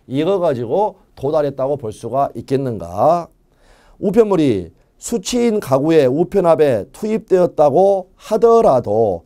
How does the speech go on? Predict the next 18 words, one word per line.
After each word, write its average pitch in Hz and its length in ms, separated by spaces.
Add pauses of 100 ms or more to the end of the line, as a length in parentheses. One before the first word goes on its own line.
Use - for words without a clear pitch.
(140)
현실을 208 520
보면은요, 113 800 (260)
분실되는 160 500
가능성이 123 500
너무 117 220
많다라는 120 440
겁니다. 92 360
그래서 135 500 (420)
분실 196 380
등을 190 240
이유로 131 340 (160)
그 151 120
우편물이 170 760 (160)
수취인의 185 800 (200)
수중에 196 440
들어가지 156 440
않을 131 220
가능성이 123 720